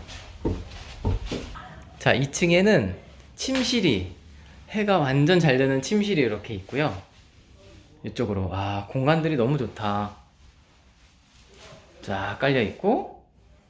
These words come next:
자, 일 번 방을 지나서 이 번 방으로 가보겠습니다. 이 번 방에는, 뭐야 이게?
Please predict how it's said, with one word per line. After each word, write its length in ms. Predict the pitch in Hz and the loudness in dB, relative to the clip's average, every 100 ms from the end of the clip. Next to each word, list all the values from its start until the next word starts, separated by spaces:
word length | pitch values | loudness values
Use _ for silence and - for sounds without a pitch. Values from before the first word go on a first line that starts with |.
| _ _ | _ _
자, 240 | - 98 82 | -10 -6 -2
일 120 | 123 | 4
번 220 | 139 131 | 4 4
방을 240 | 113 107 110 | 2 -2 -4
지나서 840 | 113 110 104 170 185 208 214 - - - - _ - - - | -2 0 2 4 6 4 2 -4 -6 -18 -20 _ -16 -10 -6
이 100 | 180 | 0
번 180 | 208 180 | 4 4
방으로 260 | 120 98 98 | 6 4 2
가보겠습니다. 640 | 101 101 95 - - - - - - - - - - - - - - - - - - - - - | -4 -6 0 2 2 -2 -14 -6 2 2 2 -12 -18 -16 -14 -14 -16 -20 -20 -20 -20 -20 -20 -10
이 120 | 127 | 0
번 160 | 139 143 | 6 6
방에는, 580 | 120 107 113 170 98 104 - - - _ _ _ _ _ _ _ - - 113 - - | 4 0 2 2 0 -4 -14 -20 -20 _ _ _ _ _ _ _ -12 -8 -6 -6 -2
뭐야 340 | 110 131 233 | 0 4 6
이게? 300 | 190 123 | 4 0